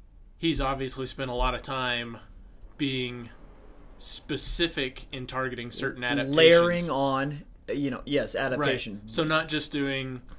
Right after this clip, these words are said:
Speaker 1: CrossFit H Q main site
Speaker 2: No, no,
Speaker 1: training plans.
Speaker 2: no, you're right, and I
Speaker 1: I mean,
Speaker 2: agree.
Speaker 1: obviously he could probably crush those,
Speaker 2: Yeah.
Speaker 1: but that's not the bulk of his training.
Speaker 2: It's not the bulk of his training, but, uh,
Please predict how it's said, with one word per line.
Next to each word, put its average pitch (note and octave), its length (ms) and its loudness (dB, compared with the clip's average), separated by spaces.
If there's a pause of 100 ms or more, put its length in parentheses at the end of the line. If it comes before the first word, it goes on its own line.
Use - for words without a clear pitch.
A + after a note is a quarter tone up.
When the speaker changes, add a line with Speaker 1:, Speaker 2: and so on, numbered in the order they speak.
(120)
Speaker 1:
CrossFit C#3 480 0
H C3 260 -4
Q A#2+ 540 -6 (520)
main B2+ 420 -6
site B2 400 -2 (340)
Speaker 2:
No, G3+ 220 6
no, F3+ 60 6
Speaker 1:
training A#2+ 180 0
plans. A2+ 400 -4
Speaker 2:
no, D#3 280 12
you're E3 100 4
right, F3+ 200 12
and E3+ 100 10
I D#3 40 10
Speaker 1:
I - 20 10
mean, D#3 100 8
Speaker 2:
agree. F3 80 6
Speaker 1:
obviously D3 440 2
he D3+ 100 -2
could - 140 -10
probably B2+ 440 0
crush - 360 -2
those, A2+ 300 -6 (120)
Speaker 2:
Yeah. G3 260 12
Speaker 1:
but D3+ 60 6
that's C#3 180 2
not C3 180 -4
the B2 60 -8
bulk - 380 -4
of B2 140 -10
his A#2 180 -10
training. B2 260 -6
Speaker 2:
It's A2 80 0
not G3+ 120 8
the D#3+ 60 4
bulk E3+ 180 12
of C3 40 -2
his C#3+ 140 4
training, D3 320 2
but, D3+ 180 10
uh, D#3 140 6